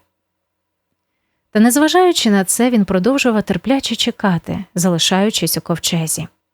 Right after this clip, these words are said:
Оскільки Ной увійшов до нього за Божим повелінням,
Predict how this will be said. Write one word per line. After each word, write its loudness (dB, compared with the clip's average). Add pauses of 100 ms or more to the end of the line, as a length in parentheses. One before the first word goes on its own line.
(920)
Оскільки 0
Ной 2
увійшов 0
до 0
нього 2
за 0
Божим 0
повелінням, 0